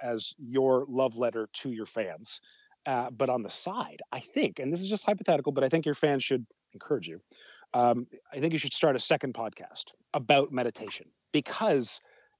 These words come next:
you, you've got such a great voice for it <laughs> and cadence and a way of speaking that is naturally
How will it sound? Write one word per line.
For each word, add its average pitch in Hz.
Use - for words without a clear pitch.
you, 131
you've 143
got -
such -
a 220
great 190
voice 185
for -
it 180
<laughs> 185
and 156
cadence 143
and 147
a 135
way 185
of 175
speaking 113
that 156
is 147
naturally 185